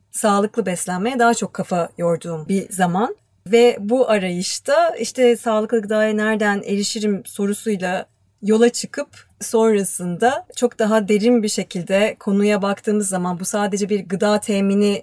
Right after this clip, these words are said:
meselesi değil. Bu gıdanın tüm üretim aşamaları ve bizim gezegene karşı sorumluluklarımız, hem bireysel olarak yapabileceklerimiz gibi konuları araştırırken bir şekilde yolum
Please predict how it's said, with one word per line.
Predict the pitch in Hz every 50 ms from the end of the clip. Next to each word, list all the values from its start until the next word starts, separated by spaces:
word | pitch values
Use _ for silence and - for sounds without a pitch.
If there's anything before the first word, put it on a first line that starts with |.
| _
meselesi | - 185 185 - - 190 185 196 - - 208 180
değil. | 170 208 208 214 220 254 - _ _ _ - 190
Bu | 202
gıdanın | 190 226 196 208 208 208 208 214 214 214 220
tüm | 208 - - 240 226
üretim | 233 - 190 185 190 - - 226 214 -
aşamaları | - 196 - - 190 170 165 160 165 160 - - 165 180 - _ _ _ _ _ -
ve | 196 208 185
bizim | 214 202 220 240 233 208
gezegene | 208 202 190 208 190 214 208 226 226
karşı | - - 202 196 196 - 202
sorumluluklarımız, | - - 185 175 170 170 160 151 - - 170 170 - - 202 - - - - -
hem | 220 220 226 226 226
bireysel | 220 220 214 226 - 240 226 226
olarak | 214 202 196 208 196 - -
yapabileceklerimiz | 185 - 202 - 190 175 165 156 180 170 - - 190 180 170 165 185 - -
gibi | - 247 226 208
konuları | 214 - 277 254 226 190 170 175 185 190
araştırırken | 220 226 196 180 - - - - - - - - - 269 294 - _ _ _ _ _ -
bir | 294 285
şekilde | - 226 190 - - 175 180 - 285 302 294 - - _ -
yolum | 220 240 240 226 247 285 339